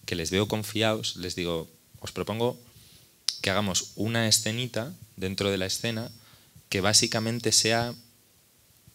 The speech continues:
les doy como los temas, digo, "Vamos a hablar de esto, de tal, de Madrid, tú aquí, tú esto, tal, tal, tal, tal, ¿os parece todo?". "Sí, pero ostras, ahora, tal, sí, sí, en cuanto volvamos". Nos sentamos, pusimos la cámara y claro, la, la secuencia tiene algo documental,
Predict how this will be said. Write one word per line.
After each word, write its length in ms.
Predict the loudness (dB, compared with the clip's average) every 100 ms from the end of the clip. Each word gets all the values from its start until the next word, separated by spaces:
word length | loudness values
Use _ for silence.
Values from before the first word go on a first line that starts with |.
| _ _ -8
les 260 | -4 -2
doy 140 | -2 -2
como 200 | -2 -4
los 180 | -4 -6
temas, 280 | -8 -8
digo, 220 | -8 -8 -4
"Vamos 240 | -4 -4
a 40 | -2
hablar 220 | -2 0
de 140 | 0
esto, 380 | 0 -2 -4 -4
de 100 | -6
tal, 340 | -8 -8 -8
de 60 | -10
Madrid, 380 | -10 -8 -8 -8
tú 100 | -8
aquí, 220 | -6 -8
tú 140 | -6
esto, 220 | -6 -6 -8
tal, 180 | -10 -10
tal, 180 | -10
tal, 180 | -10 -10
tal, 200 | -10 -10 -12 -20 -20 -16
¿os 100 | -10
parece 380 | -4 -2 -2 -4
todo?". 180 | -4 -4
"Sí, 140 | -4
pero 260 | -4 -6 -8
ostras, 380 | -8 -8 -6 -4
ahora, 260 | -4 -4
tal, 160 | -6 -6
sí, 120 | -4
sí, 100 | -4
en 100 | -4
cuanto 240 | -6 -6
volvamos". 480 | -4 -4 -4 -6 -12 -8
Nos 140 | -4
sentamos, 580 | -2 -2 -2 -2 -4 -8 -16 -20 -20 -20 -20 _ _ _ -18 -8
pusimos 380 | -2 0 0
la 100 | 0
cámara 300 | 0 0 2
y 80 | 2
claro, 180 | 2 2
la, 100 | 2
la 200 | -2 -6
secuencia 260 | -4 -4 -4
tiene 140 | -4
algo 160 | 0 0
documental, 720 | -2 -4 -8 -4 0 0 -2